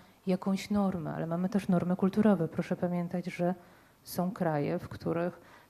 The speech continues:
no nie wiem, e, można w miejscach publicznych się załatwiać. Tak? Mówię o oddawaniu potrzeby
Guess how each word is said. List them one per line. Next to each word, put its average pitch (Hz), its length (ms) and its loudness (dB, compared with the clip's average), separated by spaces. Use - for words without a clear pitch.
no 196 80 2
nie 202 180 2
wiem, 165 600 -6
e, 175 440 -2
można 180 440 0
w 185 60 -4
miejscach 175 460 -4
publicznych 170 680 -4
się 175 560 -4
załatwiać. 190 1040 2
Tak? 196 200 -10
Mówię 175 200 -6
o - 20 -8
oddawaniu 160 420 -8
potrzeby 151 640 -8